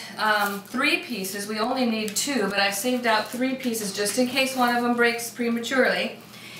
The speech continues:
And I've taken a paper plate, one of those sturdier, um, cardboardy kinds, and I've cut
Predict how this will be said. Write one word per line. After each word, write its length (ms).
And 160
I've 140
taken 340
a 60
paper 340
plate, 560
one 140
of 80
those 320
sturdier, 960
um, 400
cardboardy 540
kinds, 480
and 140
I've 180
cut 280